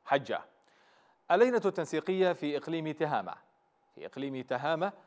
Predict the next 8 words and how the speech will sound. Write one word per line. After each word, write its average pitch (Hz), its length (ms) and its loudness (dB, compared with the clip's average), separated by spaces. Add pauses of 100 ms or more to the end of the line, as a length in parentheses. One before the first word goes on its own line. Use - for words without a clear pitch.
(140)
حذرت 170 640 4
من 139 180 -8
كارثة 135 580 -2
إنسانية 143 600 -4
تعصف 156 440 -2
بنازحي 127 640 -4
محافظة 131 600 -2
حجة 165 360 0